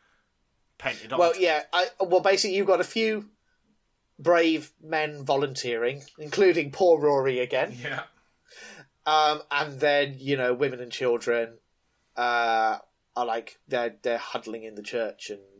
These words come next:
Speaker 2: I think, are they all in the church?
Speaker 1: Uh,
Speaker 2: Most of
Speaker 1: all,
Speaker 2: them, anyway.
Speaker 1: yeah, all the innocents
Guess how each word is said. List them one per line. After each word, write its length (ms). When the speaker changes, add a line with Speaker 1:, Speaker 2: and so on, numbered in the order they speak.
Speaker 2:
I 40
think, 180
are 60
they 120
all 200
in 80
the 100
church? 640
Speaker 1:
Uh, 160
Speaker 2:
Most 240
of 60
Speaker 1:
all, 140
Speaker 2:
them, 140
anyway. 120
Speaker 1:
yeah, 320
all 160
the 160
innocents 680